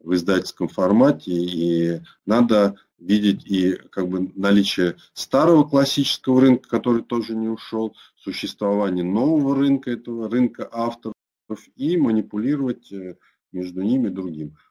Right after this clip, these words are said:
Ну и в качестве одного из самых оптимальных, на мой взгляд, решений, где можно и там, и там быть, это вот публикации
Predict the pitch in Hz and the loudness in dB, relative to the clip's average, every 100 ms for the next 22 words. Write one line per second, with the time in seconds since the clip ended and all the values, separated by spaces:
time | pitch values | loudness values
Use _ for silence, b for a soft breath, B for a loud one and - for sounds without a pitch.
0 | _ 131 160 113 - 127 131 - 113 107 | _ -2 -2 -4 -6 -6 -6 -8 -4 -2
1 | 101 104 110 120 101 101 - 107 104 98 | -2 -2 0 0 0 -2 -6 -4 -2 -2
2 | - 90 87 92 - 92 101 143 151 - | -6 -16 -12 -12 -10 -4 2 6 6 6
3 | 127 123 123 113 107 113 - 101 - 107 | 4 6 6 4 2 0 0 -8 0 2
4 | 95 85 92 90 B B B - 98 95 | 2 2 0 -2 B B B 2 2 2
5 | 87 82 - 98 110 98 92 - 151 151 | -2 -4 -8 -4 0 2 2 2 4 4
6 | 143 139 _ 120 117 101 98 - 98 98 | 4 0 _ -4 0 0 0 -2 -2 0
7 | 101 117 107 101 - 90 | 0 2 2 0 -4 -4